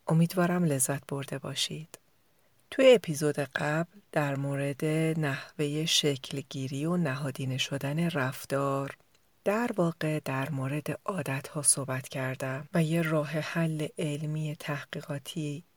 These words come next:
داده شد که چطور می‌تونیم عادت بسازیم. اما پرسش‌های زیادی مطرح شده بود که چقدر طول می‌کشه که یک رفتار تبدیل به یه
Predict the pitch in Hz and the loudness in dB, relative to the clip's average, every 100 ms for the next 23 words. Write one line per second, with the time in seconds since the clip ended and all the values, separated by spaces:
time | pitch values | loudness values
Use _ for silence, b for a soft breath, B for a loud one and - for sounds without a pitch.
0 | _ - 147 139 151 - - 202 220 226 | _ -8 -8 -6 -6 -4 -2 -2 -2 -4
1 | - B B - 170 - - 147 170 175 | -12 B B -8 -4 -2 -4 -2 0 0
2 | 196 196 185 185 175 175 175 175 b b | 0 -2 -2 0 2 2 2 -2 b b
3 | _ - 151 147 151 165 - - 151 143 | _ -4 -2 0 -2 -2 -6 -4 -2 0
4 | - 135 - 151 151 _ _ 269 311 320 | -2 -4 -4 -8 -12 _ _ 2 2 0
5 | - - 156 - 160 156 180 202 214 160 | -2 -2 0 2 0 0 0 -2 -2 -2
6 | 151 156 185 170 151 - 156 - 160 156 | -2 0 0 0 0 -2 -4 -4 -4 -4
7 | 156 147 147 - 202 - 262 - 190 180 | -4 -6 -8 -10 -8 -2 -2 -2 -2 0
8 | 180 175 170 - 190 190 185 165 165 160 | -2 -2 -4 -2 0 2 2 0 -2 0
9 | 160 151 156 - 160 156 208 - 196 151 | 0 0 -4 -6 -4 -2 -2 -4 -2 -2
10 | 139 - 156 147 151 151 - 151 135 - | -2 -6 -4 0 0 -2 -6 -6 -6 -6
11 | 156 160 165 165 165 170 | -6 -6 -2 -2 0 -2